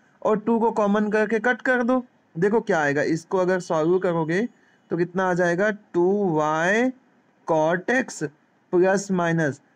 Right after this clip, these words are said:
फ़ोर वाई स्क्वायर को कॉमन करोगे, क्या आएगा? टू वाई आएगा, और इंटे-, इन, इन स्क्वायर रूट के अंदर कितना बचेगा? cot स्क्वायर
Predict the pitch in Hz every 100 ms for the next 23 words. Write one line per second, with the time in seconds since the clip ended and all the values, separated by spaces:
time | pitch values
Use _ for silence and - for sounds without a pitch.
0 | _ _ 220 214 226 226 208 214 208 226
1 | 220 226 226 208 220 214 220 220 214 226
2 | 202 170 160 - 170 196 220 233 233 233
3 | 262 254 - - _ _ 175 196 202 180
4 | 180 170 185 185 185 180 175 170 - 160
5 | 165 165 170 170 - 190 196 190 196 190
6 | 175 180 175 170 170 160 151 160 156 202
7 | - - 160 165 185 180 170 - - 151
8 | 147 143